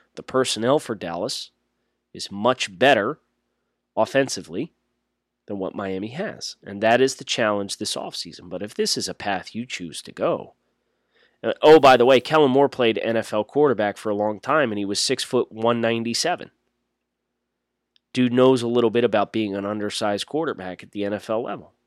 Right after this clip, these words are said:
Kellen Moore, for my money, is going to give you the best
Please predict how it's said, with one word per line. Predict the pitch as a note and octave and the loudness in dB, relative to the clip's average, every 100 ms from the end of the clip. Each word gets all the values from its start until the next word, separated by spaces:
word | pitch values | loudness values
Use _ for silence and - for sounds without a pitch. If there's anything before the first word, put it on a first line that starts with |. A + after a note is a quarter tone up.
| _ _ _ _ _ _ _ _ _ _ _ _ _ _ _ _ _ _ _ _ _ _ _ _ _ _ _ _ - | _ _ _ _ _ _ _ _ _ _ _ _ _ _ _ _ _ _ _ _ _ _ _ _ _ _ _ _ 0
Kellen | D3 E3+ F#3+ | 6 6 6
Moore, | E3 D#3+ | 6 4
for | D3+ C3+ | 4 0
my | B2 B2+ | 4 4
money, | B2+ B2 A#2+ A#2+ G2 | 6 4 2 0 -2
is | G#2+ | -2
going | A#2+ B2+ | 2 2
to | - | -2
give | - G2+ | -8 -8
you | G#2 | -8
the | G2+ | -12
best | F2+ B2 D3 - | -2 4 4 2